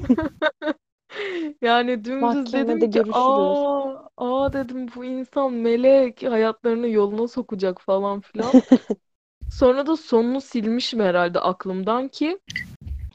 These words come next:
Speaker 1: sonraki izlerken ayıkmadım yani. Sonraki ikinci, üçüncü izleyişimin sonunda dedim ki, "Wow,
Speaker 2: Bozuntuya
Speaker 1: melek,
Speaker 2: vermedin.
Speaker 1: melek falan yok."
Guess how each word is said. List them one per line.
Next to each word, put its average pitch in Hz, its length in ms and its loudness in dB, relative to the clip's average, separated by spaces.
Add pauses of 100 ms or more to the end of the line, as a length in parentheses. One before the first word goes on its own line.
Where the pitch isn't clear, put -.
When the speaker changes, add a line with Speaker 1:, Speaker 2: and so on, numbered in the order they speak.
Speaker 1:
sonraki 233 500 -2
izlerken 240 540 2
ayıkmadım 196 640 -2
yani. 160 300 -8
Sonraki 208 580 -8 (240)
ikinci, 214 400 0
üçüncü 208 360 -8
izleyişimin 208 540 -6
sonunda 202 540 -4
dedim 214 240 -4
ki, - 180 -8 (320)
"Wow, 175 580 2
Speaker 2:
Bozuntuya 208 540 4
Speaker 1:
melek, - 20 6
Speaker 2:
vermedin. 202 360 6 (100)
Speaker 1:
melek 180 180 -2
falan 190 320 0
yok." 190 380 0